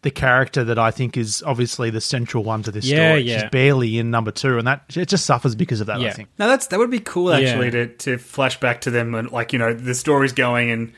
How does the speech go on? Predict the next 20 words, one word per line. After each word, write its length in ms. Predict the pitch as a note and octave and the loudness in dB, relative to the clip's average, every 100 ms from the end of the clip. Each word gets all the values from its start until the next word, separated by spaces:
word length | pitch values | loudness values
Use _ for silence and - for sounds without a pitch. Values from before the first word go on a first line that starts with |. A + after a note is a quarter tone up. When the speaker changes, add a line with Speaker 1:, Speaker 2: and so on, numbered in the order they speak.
| - | -12
Speaker 3:
you, 180 | C3+ C3 | -6 -6
you 80 | C3 | -4
could 140 | C#3 | 0
do 100 | D3 | 2
that 180 | C#3+ - | 2 0
cool 240 | - C#3+ | 0 0
thing 240 | C3+ C#3+ B2+ | 2 2 2
where, 80 | |
like, 140 | A#2+ A#2+ | 2 0
someone's 240 | C3 A#2 | -2 -4
head 260 | - C3 B2+ | -2 -2 -2
explodes, 500 | B2 - A#2+ A#2 A2 | -2 -2 0 0 0
but 140 | B2 | -4
it's 100 | A#2 | -4
a 40 | B2 | -4
shotgun 520 | - C3 B2 B2+ A#2+ | 0 -2 0 -2 0
being 200 | A#2 A#2 | 0 -2
fired 400 | C3+ A#2+ A#2+ A#2+ | -2 0 0 0
in 160 | |
the, 60 | B2 | -4